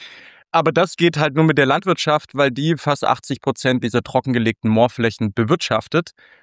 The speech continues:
Und ich kann jetzt nicht zum Landwirt hingehen und dem sagen, "Ich nehme dir die Fläche weg und dann kannst du bei Edeka arbeiten, weil wir die nass machen und dann hast du ein Naturschutzgebiet." Nein, du brauchst für die Wiedervernässung eine neue Wertschöpfung auf wiedervernässten Moorflächen.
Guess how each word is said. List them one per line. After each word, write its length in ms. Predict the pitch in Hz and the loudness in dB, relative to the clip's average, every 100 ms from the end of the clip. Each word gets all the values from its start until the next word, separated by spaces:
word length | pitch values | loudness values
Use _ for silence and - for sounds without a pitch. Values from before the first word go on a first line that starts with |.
| _ _ | _ _
Und 400 | - 123 123 120 - | -2 2 2 0 -6
ich 160 | - | -8
kann 140 | - 156 | -2 -2
jetzt 100 | 160 | 0
nicht 160 | 165 | 0
zum 160 | - 147 | 2 2
Landwirt 400 | 147 170 156 131 | 2 0 -2 0
hingehen 480 | 147 202 170 160 156 | 0 2 2 2 2
und 120 | 143 | 0
dem 140 | 143 | -2
sagen, 300 | 123 131 151 | 2 2 2
"Ich 80 | 151 | 0
nehme 160 | 147 156 | -2 0
dir 80 | 135 | -2
die 80 | |
Fläche 400 | - 139 160 175 | -2 -2 0 0
weg 320 | 147 165 - - | 2 0 -2 -4
und 280 | 139 135 | 0 0
dann 360 | 135 135 135 139 | 2 0 0 -4
kannst 220 | 139 139 | -4 -4
du 40 | 127 | -2
bei 120 | 131 | -2
Edeka 340 | 160 220 170 | 0 -2 2
arbeiten, 540 | 160 160 151 156 165 151 | 4 4 4 2 2 0
weil 140 | 135 | 0
wir 40 | 127 | 0
die 100 | 120 | 0
nass 280 | 131 - | -2 -2
machen 280 | 175 170 175 | -2 -2 -2
und 120 | 156 | -4
dann 120 | 135 135 | -2 -4
hast 200 | 131 139 | -4 -4
du 20 | |
ein 40 | |
Naturschutzgebiet." 880 | 127 - 170 - - - 139 139 143 - - _ _ - _ | -4 -4 -6 -6 -8 -6 -4 -2 -4 -8 -20 _ _ -20 _
Nein, 180 | 123 147 | 0 2
du 80 | |
brauchst 380 | 131 117 135 - | 0 2 2 2
für 120 | - | -2
die 300 | 123 127 139 143 | 2 2 2 -2
Wiedervernässung 1000 | 123 156 160 151 127 127 - 135 127 | 0 2 2 2 0 0 0 0 0
eine 220 | 131 123 123 | 0 -2 2
neue 320 | 117 131 110 | 2 2 2
Wertschöpfung 720 | 117 120 - 120 - 120 120 | 2 0 -2 -4 0 0 0
auf 420 | 110 117 113 - - | 2 2 0 -6 -6
wiedervernässten 920 | 117 165 160 - 120 113 - 107 107 | -2 0 0 0 0 -2 -4 -6 -4
Moorflächen. 760 | - 104 104 - 95 98 101 82 | -4 -2 -2 -4 -10 -10 -10 -12